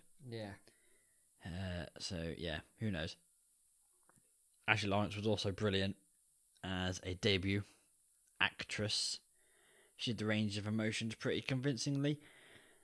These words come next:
Speaker 2: Uh, Andrew Robinson and Claire Higgins were all right as the two lead adults. They did fine, but not world-changing at all.
Speaker 1: Well,
Speaker 2: Just
Speaker 1: no, yeah, but they hammed it up.
Speaker 2: Yeah.
Speaker 1: But that's what you do in the eighties. You hammed it up.
Speaker 2: Well,
Speaker 1: Big
Speaker 2: uh,
Speaker 1: hair, big suits,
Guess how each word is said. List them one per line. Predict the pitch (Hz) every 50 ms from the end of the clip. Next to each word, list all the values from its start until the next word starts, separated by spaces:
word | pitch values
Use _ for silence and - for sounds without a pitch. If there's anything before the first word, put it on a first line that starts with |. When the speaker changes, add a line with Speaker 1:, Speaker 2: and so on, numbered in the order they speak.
| _ _ -
Speaker 2:
Uh, | 139 131 135 135 -
Andrew | - 170 208 190 180 175 165
Robinson | 170 165 160 156 143 - 139 135
and | 127
Claire | - 151 139 131 117 117
Higgins | 131 147 135 113 104 107 107 110
were | 110
all | - 120 117
right | 113 110 104 78
as | 98 98
the | 110
two | 98 - 120 110 104
lead | 104 104 104 101
adults. | 95 95 95 95 - - - - -
They | 110 107
did | 101 107 98 -
fine, | - - 110 101 98 98 95 92 - - _
but | 107 87 95
not | 107 110 78 98
world-changing | 101 98 95 90 - - 95 92 90 92 90 90
at | 87 - 98
all. | 87 85 82 78 - - - - -
Speaker 1:
Well, | 240 220
Speaker 2:
Just | 214 214
Speaker 1:
no, | 202 180 165 160 160 - -
yeah, | - 175 170 139 110 92 - - - -
but | 147
they | 156 147
hammed | 143 - 185 175 165 156 143 143
it | 139 101
up. | 107 101 80 - - - - _ _ _ _ _ _ _ _ _ _ _ - _ _
Speaker 2:
Yeah. | 156 160 117 120 -
Speaker 1:
But | - 170
that's | 139 120 - 156
what | 147 151
you | 127
do | 151 185 180
in | 160 139
the | 127 123
eighties. | 113 104 85 58 90 107 101 - -
You | 131
hammed | - - - 139 135 120 117 107
it | 123 120
up. | 117 143 139 110 - - - - - - - -
Speaker 2:
Well, | - - - -
Speaker 1:
Big | 170 165 160 156
Speaker 2:
uh, | - -
Speaker 1:
hair, | 147 143 143 139 139 139 139 135 135 135 - - _ _ _ - _ _ _ _ _ _ _ _ _ _
big | - 165 147 - -
suits, | - - 151 143 135 131 127 - - - - -